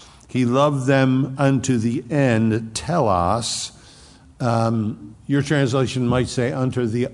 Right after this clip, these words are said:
uttermost." That gives us a more interesting idea. Telos is something working out to completion. The idea is Jesus loved them to the end. He loved them to the point that no love can go beyond where he loved them.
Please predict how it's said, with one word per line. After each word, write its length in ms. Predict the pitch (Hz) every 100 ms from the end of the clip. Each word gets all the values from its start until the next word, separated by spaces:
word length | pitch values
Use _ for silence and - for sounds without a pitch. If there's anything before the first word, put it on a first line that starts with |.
| 120
uttermost." 800 | 135 143 151 110 98 104 107 -
That 220 | 113 110
gives 200 | 117 95
us 240 | 120 107
a 180 | 113 -
more 200 | 107 113
interesting 460 | 113 113 107 - 113
idea. 480 | 104 101 123 107 82 - - - -
Telos 520 | 165 147 123 117 -
is 80 | 110
something 640 | 139 123 131 117 110 110
working 600 | 123 135 135 131 127 127
out 280 | 135 123 -
to 80 | 113
completion. 640 | 131 110 143 147 - 107
The 120 | 110
idea 400 | 117 151 143 135
is 320 | 123 117 113 - - - - - -
Jesus 520 | 107 151 135 143 -
loved 460 | 127 123 143 127 120
them 640 | 127 117 117 113 120 113 - - - - -
to 140 | -
the 200 | 120 135
end. 140 | 139 117
He 220 | - 139
loved 520 | 120 123 143 160 135
them 520 | 147 147 143 147 143 - - - - - -
to 140 | - 135
the 100 | 117
point 420 | - 139 139 131
that 180 | 123 -
no 520 | 117 117 123 135 151
love 360 | 139 135 127 98
can 240 | 113 113
go 120 | 110
beyond 640 | 101 107 110 127 120 123
where 200 | 85 101
he 200 | 85 117
loved 320 | 98 110 101 90
them. 380 | 76 64 85